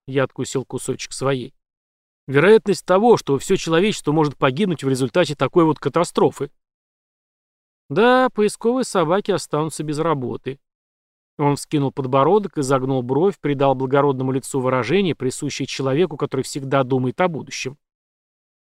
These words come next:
«Когда-то я был учёным». «В какой области, сэр?» «Инфекционные заболевания». Хач положил недоеденную булочку, достал из кармана бутылочку Пурелло,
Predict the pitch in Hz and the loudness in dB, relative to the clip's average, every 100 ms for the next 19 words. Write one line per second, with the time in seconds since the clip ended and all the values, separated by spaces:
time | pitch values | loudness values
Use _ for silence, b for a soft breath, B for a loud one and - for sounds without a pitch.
0 | _ _ - 165 131 156 202 202 226 247 | _ _ -2 2 4 6 8 8 6 4
1 | - 156 143 175 _ _ _ _ _ _ | 4 4 4 0 _ _ _ _ _ _
2 | _ _ _ - - 277 262 120 113 - | _ _ _ -6 0 4 4 2 -6 -8
3 | - 151 - _ _ _ - 139 160 - | -4 -4 -4 _ _ _ -2 0 0 0
4 | 170 165 175 156 180 226 247 175 135 139 | 4 4 4 4 4 4 4 2 2 -2
5 | 165 _ _ _ _ _ _ _ _ _ | -8 _ _ _ _ _ _ _ _ _
6 | _ _ - 143 135 - 131 127 135 135 | _ _ -2 0 0 -4 -2 0 0 -2
7 | 135 135 131 120 127 117 180 247 - - | 0 0 0 -2 -4 -4 -4 -4 -6 -8
8 | 196 165 160 262 247 - 143 139 139 131 | -4 -2 -2 0 0 0 -2 0 0 0
9 | 127 143 139 120 - 135 - 131 156 214 | -4 -2 -2 -4 -8 -10 -6 -2 0 0
10 | 233 | -2